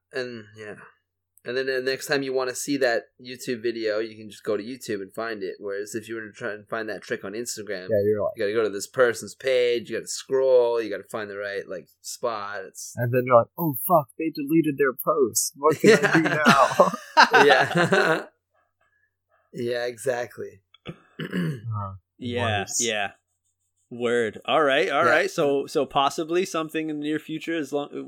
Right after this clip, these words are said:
Speaker 3: once you land those tricks.
Speaker 2: Yeah.
Speaker 1: Hells
Speaker 2: in the
Speaker 1: yeah.
Speaker 2: future.
Speaker 3: <laughs>
Speaker 2: Probably something cool.
Speaker 3: Nice, using those, uh, those fucking string cheese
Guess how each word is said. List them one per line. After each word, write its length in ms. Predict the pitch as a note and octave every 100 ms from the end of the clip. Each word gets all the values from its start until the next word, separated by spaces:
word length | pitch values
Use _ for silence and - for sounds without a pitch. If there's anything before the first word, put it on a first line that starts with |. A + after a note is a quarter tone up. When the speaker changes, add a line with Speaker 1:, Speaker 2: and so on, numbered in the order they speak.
| B2+
Speaker 3:
once 240 | C#3+ C3+
you 100 | D3+
land 240 | C3 C3+ C#3
those 180 | C#3 -
tricks. 460 | D#3+ G3 - - _ _
Speaker 2:
Yeah. 440 | D#3 D3+ C#3 G#2+ G2+ _ _ _ A#2+
Speaker 1:
Hells 260 | B2 A#2+
Speaker 2:
in 60 | C#3
the 40 |
Speaker 1:
yeah. 120 | D3+ D3+
Speaker 2:
future. 460 | B2+ - C#3 C#3+ _ _ _ -
Speaker 3:
<laughs> 220 | A#2 B2
Speaker 2:
Probably 300 | C#3+ C3 C3+
something 400 | B2 C3 A#2 B2 -
cool. 400 | C3 B2 B2 C3+ _ _ _ _ _ _ _
Speaker 3:
Nice, 300 | B2 B2 B2
using 320 | C#3 C3 C#3
those, 320 | C#3 C3+ B2
uh, 360 | C#3 A#2+ A#2 A2+
those 320 | B2 A#2+ A2+ -
fucking 600 | C3 B2 B2+ A2+ A2+ G#2+ _ _ _
string 360 | - - C#3 C3+
cheese 500 | - C#3 C#3+ C#3+ -